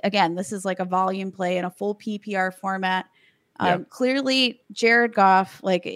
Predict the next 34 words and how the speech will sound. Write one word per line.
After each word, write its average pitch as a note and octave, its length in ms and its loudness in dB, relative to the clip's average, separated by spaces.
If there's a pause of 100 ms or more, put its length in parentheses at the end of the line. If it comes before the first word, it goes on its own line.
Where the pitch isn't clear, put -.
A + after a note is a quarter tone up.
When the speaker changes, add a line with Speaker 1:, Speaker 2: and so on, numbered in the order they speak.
Speaker 1:
he G#3 280 0
needs G#3 420 -4
a G3 80 0
target G3 500 0
outside F#3 680 -2
of E3+ 200 -10
T G3+ 160 -8
J F#3+ 160 0
Hawkinson, F#3 680 -4
outside F3+ 380 -6
of F3 100 -10
DeAndre F3+ 400 -8
Swift. F3+ 380 -4 (580)
I, F#3 200 6
I G3 160 2
think G#3 260 -4
that F#3 220 4 (360)
we A3 240 -4
can A3+ 380 0
see A3 220 -2
a G#3+ 40 0
bounce G3+ 380 0
back, F#3+ 640 0
uh, E3+ 480 -4 (340)
you F3 140 -6
know, E3 200 -8 (200)
hopefully F#3+ 420 -4
in F3 100 -6
the E3+ 80 -8
weeks F3 340 -8
to F3 60 -12
come. F#3+ 320 2
But, F3 200 2 (420)
um, E3+ 340 -2